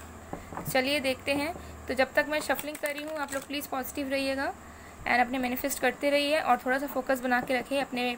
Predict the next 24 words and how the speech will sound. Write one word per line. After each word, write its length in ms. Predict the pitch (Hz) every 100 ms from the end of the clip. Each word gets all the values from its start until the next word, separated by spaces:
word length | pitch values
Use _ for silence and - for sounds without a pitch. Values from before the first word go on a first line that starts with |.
| -
पर्सन 300 | 220 262 254
के 80 |
बारे 220 | 262 247 240
में, 100 | 247
अपने 200 | 233 240
पार्टनर 380 | 226 220 254
के 100 | 247
बारे 220 | 247 240 240
में, 160 | 262 330 - - - -
ताकि 280 | 240 240 269
एनर्जीज 440 | 240 247 226 277 -
जो 100 | 277
हैं 160 | 262
वो 200 | 285 277 -
एक्यूरेट 360 | - 247 247 254
कलेक्ट 360 | 233 220 -
हो 60 | 220
पाए, 260 | 123 123
ओके। 240 | 214 240 370 - - - - - - - - - -
तो 60 |
गाइस, 320 | 311 311 339 -
अगर 300 | 285 285 311
आपको 280 | 302 -
पेड 280 | 320 294 285